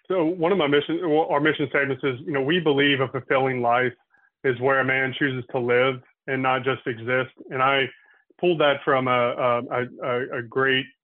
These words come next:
uh, well, the idea of that came from a, a, an old English poet called Jack London. And so, uh, that's, that's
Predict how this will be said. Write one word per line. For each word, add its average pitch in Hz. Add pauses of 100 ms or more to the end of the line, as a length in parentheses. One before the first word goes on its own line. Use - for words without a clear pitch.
uh, 123
well, 127
the 139
idea 143
of 127
that 135
came 131
from 127
a, 120
a, 123
an 139
old 135 (180)
English 139
poet 123
called 120
Jack 123
London. 117 (380)
And 123
so, 127
uh, 123
that's, 135 (180)
that's 139